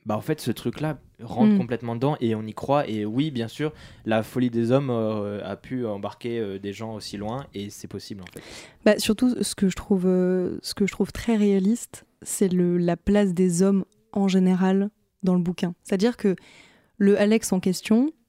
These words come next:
Speaker 2: parce que bon, du coup, tout le monde a bien compris que c'était le Alex, euh, qui la ramène en voiture, qui va poser des petits problèmes. <laughs> en fait, c'est un,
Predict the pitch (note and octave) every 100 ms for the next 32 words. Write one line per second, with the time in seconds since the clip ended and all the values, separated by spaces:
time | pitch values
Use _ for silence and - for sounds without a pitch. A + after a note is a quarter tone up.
0 | - - F3 E3 D#3 E3 - E3+ - F3
1 | F3 E3+ F3 F3 F#3+ - - E3+ E3+ E3
2 | F3+ E3+ E3+ F3 - - - - - -
3 | - F#3 F3 F3 F3+ F3+ F#3 - G3+ -
4 | F3 F3 F#3 F#3 E3+ - - F#3+ A#3+ C#4
5 | - - - A#3+ - A#3+ _ _ _ _
6 | - G#3+ E4 F4 - G#3 G3 G3